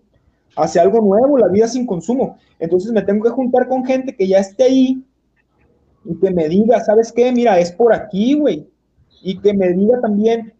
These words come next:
"Eso que estás sintiendo se te va a pasar en algún momento. Ese dolor que tienes, eh,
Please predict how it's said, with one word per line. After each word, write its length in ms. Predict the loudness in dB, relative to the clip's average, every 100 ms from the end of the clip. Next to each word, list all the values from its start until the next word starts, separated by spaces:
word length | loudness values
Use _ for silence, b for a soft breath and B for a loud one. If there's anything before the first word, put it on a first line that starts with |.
| -2
"Eso 280 | -2 -2 -6
que 80 |
estás 280 | -2 -2 -2
sintiendo 600 | -4 -2 0 0 2 0
se 160 | 0 -4
te 120 | -2
va 100 | -2
a 80 | -2
pasar 260 | -2 0
en 100 | 0
algún 240 | -2 -2 -2
momento. 560 | 0 0 -4 -6 -12 -16 _ _ _
Ese 260 | -2 0 2
dolor 500 | 4 4 4 2 0
que 80 | -4
tienes, 640 | 0 0 2 -2 -4 -10 _ _ -6
eh, 800 | -2 2 2 2 4 4 4 2